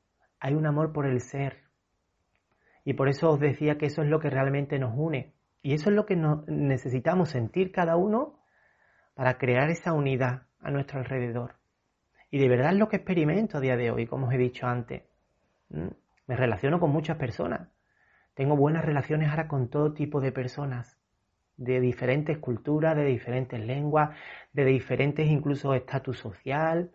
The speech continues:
¿m? económico. No importa. Mi sentimiento interno y verdadero es que somos iguales. <laughs> Es que lo único que nos, nos diferencia es el papel, de verdad.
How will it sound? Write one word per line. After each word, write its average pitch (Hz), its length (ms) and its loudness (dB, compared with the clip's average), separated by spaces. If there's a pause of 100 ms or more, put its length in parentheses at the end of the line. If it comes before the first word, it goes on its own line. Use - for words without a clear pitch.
(340)
¿m? 147 360 -6
económico. 156 880 -2 (220)
No 151 160 -2
importa. 208 640 0 (640)
Mi 139 120 -2
sentimiento 147 680 0
interno 180 680 0 (320)
y 143 140 0
verdadero 156 680 2 (880)
es 151 140 -8
que - 320 -4 (120)
somos 160 420 -6
iguales. 160 580 -4 (680)
<laughs> - 340 -8 (580)
Es 151 140 -10
que 175 100 0
lo 156 100 6
único 156 240 2
que 156 80 2
nos, 147 320 0
nos 143 180 2
diferencia 135 540 -4
es 131 60 -4
el 139 100 -4
papel, 185 400 -2
de 147 100 2
verdad. 123 400 -2